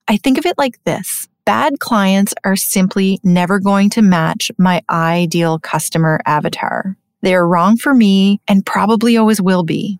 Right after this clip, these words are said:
Trying to remedy their complaint is basically futile because I don't have what it takes to give them what they need or want. So I deal with them politely and swiftly because we don't have a future together.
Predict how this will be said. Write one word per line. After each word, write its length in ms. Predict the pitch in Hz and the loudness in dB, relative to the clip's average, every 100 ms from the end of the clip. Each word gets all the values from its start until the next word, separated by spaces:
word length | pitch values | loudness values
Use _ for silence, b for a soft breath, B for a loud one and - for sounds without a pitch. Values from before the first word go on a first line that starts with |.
| - | -10
Trying 380 | - 214 226 302 | -4 -2 0 0
to 100 | 339 | 0
remedy 420 | 254 208 196 202 | 0 2 2 2
their 140 | 196 185 | 0 -2
complaint 560 | - 180 - 175 180 - | 0 0 0 0 0 -2
is 120 | 185 | -4
basically 540 | - 170 180 - 180 | -2 -2 -2 -2 -4
futile 680 | - - 180 - 156 151 160 | -4 -2 -2 0 0 0 -2
because 340 | - 185 196 - - | -4 0 0 -2 -4
I 240 | 175 226 | -2 2
don't 200 | 247 220 | 0 0
have 280 | 190 202 190 | 0 0 0
what 140 | 196 | 0
it 120 | 196 | -2
takes 360 | - 190 165 - | -2 -2 -2 -6
to 160 | - 165 | -6 -6
give 320 | - 180 170 | -2 -2 0
them 200 | 175 170 | 0 2
what 200 | 165 - | 0 0
they 180 | 170 170 | 0 2
need 240 | 170 165 | 2 2
or 80 | 160 | 0
want. 540 | 160 147 139 - - - | 0 0 -2 -6 -14 -8
So 280 | - 202 196 | 0 0 2
I 100 | 190 | 0
deal 240 | 180 196 208 | 0 2 0
with 120 | 240 | 2
them 160 | 262 | 0
politely 500 | 247 254 226 233 240 | 2 0 0 0 0
and 100 | 247 | 0
swiftly 600 | - 190 180 - 180 175 - | 0 -2 -2 -2 -2 -2 -2
because 340 | 214 - 190 | -2 0 0
we 220 | 175 190 | 2 2
don't 160 | 196 196 | 2 0
have 160 | 185 185 | 0 -2
a 60 | |
future 400 | 185 170 160 - | -2 -4 -4 -4
together. 580 | 165 - - - - | -6 -6 -4 -6 -8